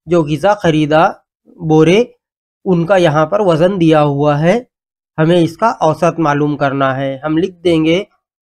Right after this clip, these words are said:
औसत वज़न ये बराबर होगा तमाम बोरों का वज़न किलोग्राम में बटे बोरों की तादाद।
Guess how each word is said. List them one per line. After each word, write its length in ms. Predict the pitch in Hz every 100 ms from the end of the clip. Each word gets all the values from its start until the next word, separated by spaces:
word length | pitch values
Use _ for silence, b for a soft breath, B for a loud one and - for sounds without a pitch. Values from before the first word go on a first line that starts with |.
| -
औसत 360 | 160 151 214 208
वज़न 380 | 160 151 165
ये 180 | 160 208
बराबर 420 | 190 156 147 147
होगा 300 | 147 147 156 165
तमाम 420 | 160 151 165 214
बोरों 320 | 185 165 156
का 160 | 147 151
वज़न 400 | 143 139 156 160
किलोग्राम 680 | 160 180 202 214 165 151 139
में 300 | 143 151 185 - _ _ _
बटे 340 | 156 143 170 202 233 _ _ 160
बोरों 360 | 156 151 156
की 200 | 147 226 254
तादाद। 720 | _ 165 147 139 135 135